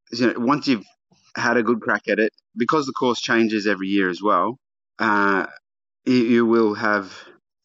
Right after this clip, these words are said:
uh, one year you could be doing over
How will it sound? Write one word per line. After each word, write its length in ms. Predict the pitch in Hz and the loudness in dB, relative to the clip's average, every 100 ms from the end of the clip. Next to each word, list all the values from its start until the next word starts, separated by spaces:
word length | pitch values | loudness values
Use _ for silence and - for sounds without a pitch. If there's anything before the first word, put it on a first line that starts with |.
| _ _ _ | _ _ _
uh, 240 | 113 104 98 | -2 0 0
one 240 | 113 131 | 2 4
year 300 | 127 127 120 117 _ | 4 4 2 -2 _
you 100 | 117 | -6
could 220 | - 123 | -2 -2
be 220 | 110 117 104 | 2 2 2
doing 480 | 110 107 104 101 101 - - - _ _ _ _ _ | 2 4 4 2 -2 -16 -20 -20 _ _ _ _ _
over 680 | 107 107 98 98 95 92 | -2 0 0 2 2 2